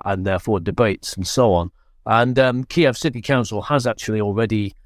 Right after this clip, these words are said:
I think, earmarked about forty streets and monuments for, um, uh, uh, uh, either for, you know, for, for, for renaming or for dismantling, et cetera, et cetera.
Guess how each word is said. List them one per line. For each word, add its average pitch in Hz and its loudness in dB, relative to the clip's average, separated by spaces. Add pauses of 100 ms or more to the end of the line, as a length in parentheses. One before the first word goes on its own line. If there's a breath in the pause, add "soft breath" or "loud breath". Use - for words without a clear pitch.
(200)
I 107 -2
think, 135 -2
earmarked 113 2
about 120 0
forty 110 -2
streets - -6
and 101 -2
monuments 110 0
for, 95 2 (400 soft breath)
um, 98 0
uh, 104 0
uh, 107 4
uh, 117 4
either 98 0
for, 98 -2 (140)
you 113 -6
know, 98 -14 (420)
for, - -12
for, 127 -2
for 123 -2
renaming 110 2
or 95 0
for 95 0
dismantling, 101 0
et 95 -10
cetera, 92 -4
et 80 -16
cetera. 113 2